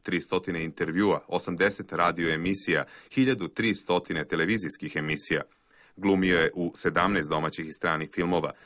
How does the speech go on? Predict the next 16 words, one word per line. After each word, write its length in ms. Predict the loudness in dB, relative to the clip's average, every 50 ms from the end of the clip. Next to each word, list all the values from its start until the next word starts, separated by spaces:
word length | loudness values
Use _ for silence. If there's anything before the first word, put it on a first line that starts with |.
| -20 -10 -2
Dobitnik 400 | 0 0 0 0 -2 -4 -4 -2
je 80 | 0 0
nagrade 360 | 0 0 0 0 0 -2 -2
za 120 | -2 -2
životno 400 | -2 0 0 0 0 -2 -2 -2
delo 300 | 2 4 4 4 4 2
Udruženja 500 | -2 -4 -4 -4 -2 -2 -2 -2 -2 -2
novinara 420 | -4 -2 -2 -2 -2 -2 -2 -4 -4
Srbije, 460 | -2 -2 -2 0 0 0 0 0 -2 -6 -14 -20 -10 -2
nagrade 440 | 0 2 2 2 2 2 0 0 0
za 120 | 0 0
životno 420 | 0 0 0 0 0 -2 -4 -6 -4
delo 300 | 0 0 2 2 2 2
R 120 | 0 0
T 280 | -2 0 0 2 2 2
S-a, 200 | 0 -2 -4